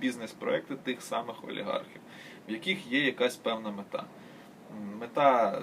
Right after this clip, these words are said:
чи дискредитувати націоналістичний рух як такий, чи тримати руку на пульсі і в потрібний момент направити куди потрібно.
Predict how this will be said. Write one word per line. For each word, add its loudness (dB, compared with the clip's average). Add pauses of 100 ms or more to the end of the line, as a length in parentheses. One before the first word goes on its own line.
чи 0
дискредитувати 2
націоналістичний -4
рух -2
як -4
такий, -4
чи -2
тримати -2
руку -4
на -2
пульсі 0
і -2
в -6
потрібний -4
момент -4
направити 2
куди -4
потрібно. -6